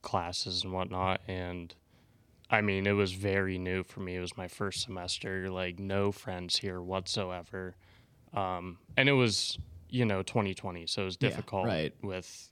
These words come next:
Speaker 1: covid restrictions and whatnot. But, um,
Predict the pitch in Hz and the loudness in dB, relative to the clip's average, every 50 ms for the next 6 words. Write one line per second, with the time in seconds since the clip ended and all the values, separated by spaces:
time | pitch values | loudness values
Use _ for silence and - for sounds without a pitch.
0 | _ _ - - 104 92 85 90 92 - 117 90 - - - - - - - 95 | _ _ -6 -4 -4 -4 -2 -6 -10 -10 -10 -12 -10 -8 -8 -8 -8 -8 -10 -10
1 | 90 85 - - 98 95 87 92 - - 98 90 90 92 - - - _ - 101 | -6 -8 -8 -8 -8 -10 -10 -12 -12 -12 -12 -10 -10 -12 -12 -14 -6 _ 0 0
2 | 92 92 - - 104 98 92 90 87 87 85 | 0 0 0 0 0 0 0 -2 -4 -6 -8